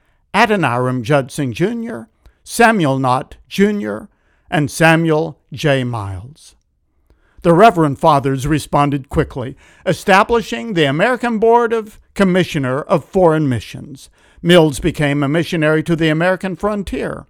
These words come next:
Samuel Knott went to India, and Adoniram and Ann Judson, along with Luther Rice and Samuel and Harriet Newell, sailed for Asia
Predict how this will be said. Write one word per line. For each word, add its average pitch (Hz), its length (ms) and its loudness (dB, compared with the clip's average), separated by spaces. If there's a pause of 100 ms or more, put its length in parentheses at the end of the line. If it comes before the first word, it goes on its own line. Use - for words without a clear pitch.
(340)
Samuel 160 480 2
Knott 180 440 -2 (100)
went 233 220 -6
to 247 200 -6
India, 113 540 -6 (500)
and 156 340 0
Adoniram 160 800 2
and 127 240 -10
Ann 160 320 0
Judson, 147 640 -2
along 143 360 -2
with 139 160 -2
Luther 156 320 2
Rice 139 460 0
and 127 160 -8
Samuel 143 500 -2
and 120 240 -8
Harriet 143 420 -2
Newell, 143 520 -2 (380)
sailed 254 400 2
for 233 220 0
Asia 120 520 -6